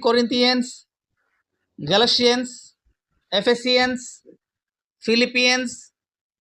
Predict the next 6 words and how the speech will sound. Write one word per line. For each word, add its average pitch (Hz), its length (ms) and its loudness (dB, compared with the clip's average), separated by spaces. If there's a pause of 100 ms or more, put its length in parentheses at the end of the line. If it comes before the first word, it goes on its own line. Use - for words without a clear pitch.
(260)
కొలసియన్స్, 247 680 0 (1800)
ఫస్ట్ 233 320 0 (180)
థెసలోనియన్స్, 247 720 0 (680)
సెకండ్ 240 540 0
థెసలోనియన్స్, 247 680 0 (1000)
ఫస్ట్ 220 300 -2